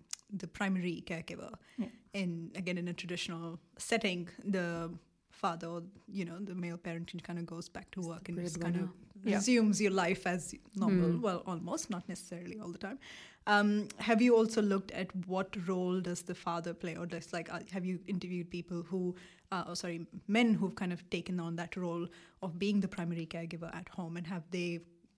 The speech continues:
Speaker 1: have you had drawn parallels around those two experiences?
Speaker 2: Absolutely, one hundred percent.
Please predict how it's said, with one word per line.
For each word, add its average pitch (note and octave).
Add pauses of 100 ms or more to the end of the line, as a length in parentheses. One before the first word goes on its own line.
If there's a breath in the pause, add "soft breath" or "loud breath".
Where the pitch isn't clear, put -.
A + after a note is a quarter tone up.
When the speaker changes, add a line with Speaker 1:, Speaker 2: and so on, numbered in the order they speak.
(200)
Speaker 1:
have F#3+
you F3+
had F3
drawn E3+
parallels F#3+
around F#3+
those F#3+
two G#3
experiences? A#3+ (320)
Speaker 2:
Absolutely, F#3
one F#3
hundred G3
percent. F#3+